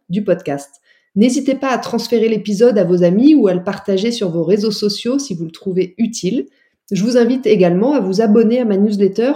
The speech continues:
pour ne rater aucun épisode du podcast, mais aussi pour suivre mon actualité et profiter de conseils chaque semaine directement dans votre boîte mail.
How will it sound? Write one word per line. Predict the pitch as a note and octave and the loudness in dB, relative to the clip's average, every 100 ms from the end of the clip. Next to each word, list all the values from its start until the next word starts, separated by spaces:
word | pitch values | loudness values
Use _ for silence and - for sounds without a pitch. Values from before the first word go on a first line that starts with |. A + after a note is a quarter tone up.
| - | -4
pour | G3 | -4
ne | F#3 | -4
rater | F#3 G3+ A3+ - | -4 -6 -6 -4
aucun | C#4 C#4 C#4 | -2 0 -2
épisode | A#3 A#3 G#3 G#3+ | -2 -4 -2 -2
du | F#3+ | -2
podcast, | G3+ F3+ - G3 C#4 - _ _ _ | -4 -6 -4 -8 -8 -14 _ _ _
mais | G#3 C4+ | 2 2
aussi | A3 - B3+ - - | 2 -2 -4 -4 -6
pour | G#3+ | -8
suivre | - C#4 A3+ | -4 -2 2
mon | G#3 G#3 | 2 2
actualité | G3 F#3+ F#3+ E3 - A#3+ D#4 | 0 -2 -2 -2 -4 -2 0
et | G#3+ | -2
profiter | - G#3+ G#3 G3+ G3+ | -2 -6 -4 -4 -2
de | |
conseils | - D#3+ - B3 C#4 | -4 -6 -2 -2 -2
chaque | C#4 G3+ G3+ | -2 -6 -6
semaine | F#3+ F3 G#3 B3+ - | -4 0 0 -2 -6
directement | D#3 G3 G#3 G#3 G3 G3 A3+ | -4 0 0 -2 -4 -2 -2
dans | F3+ | -2
votre | F#3 - | -4 -6
boîte | E3+ E3+ | -6 -6
mail. | D#3 D3 C#3+ | -8 -10 -10